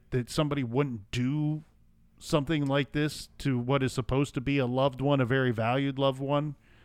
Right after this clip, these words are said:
uh, over something as petty as money. Uh, but, you know, they say it's the root of all evil. The, the other thing, too,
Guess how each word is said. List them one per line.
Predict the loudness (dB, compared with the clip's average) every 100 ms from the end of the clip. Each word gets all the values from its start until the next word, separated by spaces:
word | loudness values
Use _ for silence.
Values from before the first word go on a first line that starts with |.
| -20 -20 -20 -8
uh, | 0 2 2
over | 2 2 2
something | 2 2 2 2 2
as | 0
petty | 0 0 0 0
as | -2
money. | 0 0 0 -2 -6 _ _ _ -20 -20 -20 -20 _ -2
Uh, | 2 4 2
but, | 2 0 2
you |
know, | 2 2
they | 0
say | 0 0
it's | -2
the | -2
root | 0 2
of | 4
all | 4 4
evil. | 4 0 0 0 2
The, | 2 2 -4 -16 2
the | 6
other | 8 6 4
thing, | 4 4 2
too, | 0 0 4 2 0